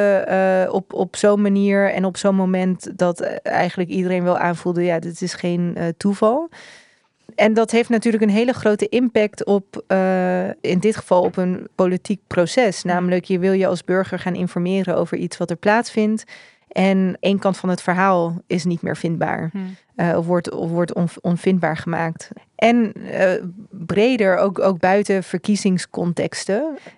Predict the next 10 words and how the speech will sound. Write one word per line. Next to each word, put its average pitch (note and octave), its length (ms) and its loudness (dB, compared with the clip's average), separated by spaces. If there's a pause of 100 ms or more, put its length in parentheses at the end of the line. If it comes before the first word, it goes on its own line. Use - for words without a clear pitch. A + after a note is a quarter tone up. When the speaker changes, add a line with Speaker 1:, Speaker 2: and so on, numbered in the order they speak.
Speaker 1:
Ik, F#3 440 -4
die G3+ 100 -2
platformen A3+ 440 2
hebben G#3 180 2
er G3+ 80 4
alles A#3+ 320 2
aan G3+ 120 4
gedaan G3 400 2
om, F#3 420 0
eh, E3+ 280 0